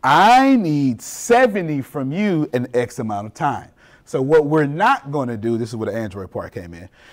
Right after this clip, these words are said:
is you're not going to treat me like Android and have my fingerprint button also crazy to use.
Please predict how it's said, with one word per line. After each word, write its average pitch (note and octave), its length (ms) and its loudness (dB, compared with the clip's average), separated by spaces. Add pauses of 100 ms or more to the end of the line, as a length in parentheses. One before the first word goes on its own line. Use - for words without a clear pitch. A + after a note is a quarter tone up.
(160)
is C3 340 -4
you're F3+ 340 0
not G#3+ 360 0
going D#3+ 340 -2
to B2+ 500 -2
treat - 280 -4
me D#3 180 -6
like A#2+ 240 -2 (180)
Android C3+ 920 -4 (640)
and B2+ 180 -6
have B2 540 -2
my A#2 240 0
fingerprint D3+ 1080 -2
button A2+ 320 -2
also B2 440 -4
crazy C#3+ 480 -2
to A#2 40 -4
use. C3+ 480 -2